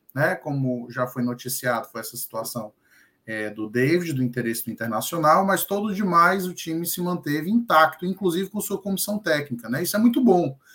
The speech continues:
Isso é muito bom porque a gente mantém uma estrutura básica, faz alguns ajustes no elenco, algumas compras que são importantes, né? É, algumas compras que foram relevantes pro clube, como do Benevenuto, como a do Jussa,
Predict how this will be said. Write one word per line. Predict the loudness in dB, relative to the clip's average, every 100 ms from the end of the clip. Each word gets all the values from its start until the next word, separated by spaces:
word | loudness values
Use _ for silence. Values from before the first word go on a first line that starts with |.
| -20 _ -10
Isso | -2
é | -2
muito | 0 -2
bom | -2 -2
porque | -4 -6 -2
a | -2
gente | -2 -4
mantém | -4 -4 -4
uma | -4
estrutura | -6 -6 -8 -4 -2
básica, | 2 4 6 4 2
faz | 0 2 2
alguns | 0 2
ajustes | 2 2 2 0 -2
no | 0
elenco, | 0 0 0 -4 -8 -16 _ _ _ _ _
algumas | 2 4 4 2
compras | 0 0 4 4 4 2 0
que | -2 -2
são | -2 -2
importantes, | -2 -4 -4 -2 0 0 -2 -4 -4 -2
né? | 2 2 0 _ _ _ -4
É, | 0 2 2 0 -2 -4
algumas | -2 0 0 -2
compras | -2 -2 0 -2 -2
que | -4
foram | -2 0 2
relevantes | 2 2 2 2 2 2
pro | 0 -4
clube, | -2 0 2 2 -2
como | -4 -2
do | 0
Benevenuto, | 0 0 0 0 0 0 0 -2 -4
como | -2 0
a | 0
do | -2
Jussa, | -4 -2 -2 -2 -4 -4